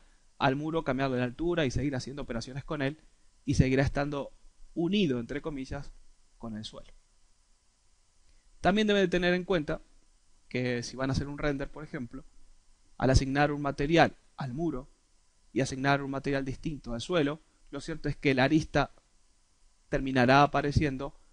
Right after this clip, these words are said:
porque hay un cambio de material. Pero si no, como veíamos antes, desde línea oculta no se ve,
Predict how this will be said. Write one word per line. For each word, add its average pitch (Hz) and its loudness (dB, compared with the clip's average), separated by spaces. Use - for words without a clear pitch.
porque 131 -4
hay 139 0
un 127 -6
cambio 123 -2
de 107 -8
material. 117 -2
Pero 156 -4
si 185 -6
no, 156 -4
como 123 -10
veíamos 143 -4
antes, 127 -4
desde 139 4
línea 156 -2
oculta 143 -4
no 180 -6
se 185 -4
ve, 147 -6